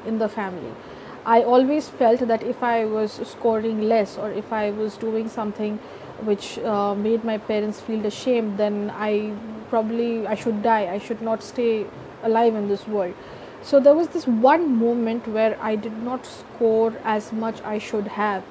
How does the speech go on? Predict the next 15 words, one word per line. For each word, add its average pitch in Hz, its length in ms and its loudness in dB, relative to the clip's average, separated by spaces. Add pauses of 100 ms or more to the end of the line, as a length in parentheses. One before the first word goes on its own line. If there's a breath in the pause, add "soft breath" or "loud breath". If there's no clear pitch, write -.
(160)
Now, 220 320 0 (380 loud breath)
I 220 220 4
wouldn't 285 280 2
say 240 240 2
that 240 180 2
it 233 160 2
was 233 300 2
the 220 420 2 (380 loud breath)
evil, 240 680 8 (760)
um, 180 480 0 (800)
intention 233 500 2
of 226 140 0
the 226 80 2
teacher, 226 540 4
but 214 280 2